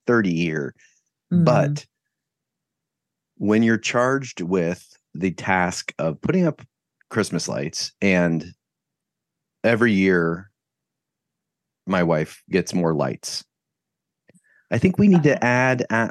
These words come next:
Speaker 1: I think we need to fill in. She takes pictures and she starts texting me the pictures. And she's
Speaker 2: Right.
Speaker 1: like,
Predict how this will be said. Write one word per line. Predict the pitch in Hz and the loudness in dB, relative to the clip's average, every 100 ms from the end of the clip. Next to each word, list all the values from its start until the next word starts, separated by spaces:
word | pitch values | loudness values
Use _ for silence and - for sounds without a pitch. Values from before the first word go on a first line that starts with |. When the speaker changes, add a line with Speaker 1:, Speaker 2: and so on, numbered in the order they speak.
| - | -2
Speaker 1:
I | 117 | -2
think | 113 151 | -2 -2
we | 175 | 0
need | 165 143 | 0 0
to | - - | -2 0
fill | 143 131 | 0 2
in. | 131 127 127 120 120 _ _ _ - | 2 2 2 0 -2 _ _ _ -10
She | - | -4
takes | 113 131 123 | 0 0 -2
pictures | - 123 - 104 95 | -2 -2 0 0 0
and | 90 | -2
she | - 95 | -6 -2
starts | 101 92 - | 0 -2 -4
texting | - 95 - 101 | -4 -4 -4 -4
me | 87 85 78 | -2 -2 -4
the | 82 | 0
pictures. | 156 160 - 85 85 | 0 0 0 0 2
And | 190 | 2
she's | 151 143 | 2 0
Speaker 2:
Right. | |
Speaker 1:
like, | - - _ - | -6 -18 _ -20